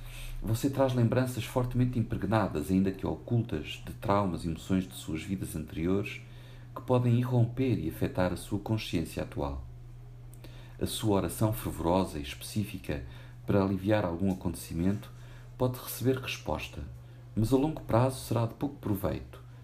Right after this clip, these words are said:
se sua mente e seu coração continuarem em contravenção com as leis universais do amor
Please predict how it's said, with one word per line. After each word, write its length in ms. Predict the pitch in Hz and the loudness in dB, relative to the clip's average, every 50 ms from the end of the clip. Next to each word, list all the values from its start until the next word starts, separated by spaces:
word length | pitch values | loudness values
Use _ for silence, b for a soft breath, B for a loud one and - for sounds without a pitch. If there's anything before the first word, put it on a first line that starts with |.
| B B | B B
se 220 | - - - - - | -14 -10 -8 -8 -6
sua 260 | - - 120 113 101 | -4 2 2 4 4
mente 380 | 87 90 101 123 123 120 120 - | 6 4 4 4 4 2 0 -2
e 20 | |
seu 200 | - - - 113 | -2 0 2 2
coração 560 | 113 - - - - - - 90 80 76 73 - B B B B B B B B B - | 2 0 -4 -6 -6 -2 0 0 0 0 -2 -6 B B B B B B B B B 2
continuarem 760 | - 120 120 120 - 113 107 107 113 113 117 113 110 104 98 | 4 4 4 4 4 2 4 4 6 6 6 4 4 4 4
em 80 | 98 92 | 4 2
contravenção 960 | - 131 131 131 117 104 90 90 92 90 85 - - - 92 85 76 71 69 67 - | 2 -2 -2 0 -2 -2 0 2 2 2 2 -2 -2 0 0 0 0 -2 -4 -6 -4
com 100 | - 78 | -4 -4
as 100 | 78 - | -2 0
leis 200 | 87 85 82 - | -2 -2 -2 -2
universais 520 | 80 80 80 - - - 92 92 90 82 | -4 -4 -4 -6 -4 -2 0 0 0 0
do 120 | 82 76 71 | -2 -4 -4
amor 380 | 73 78 87 95 104 107 113 | -4 0 0 0 0 0 -2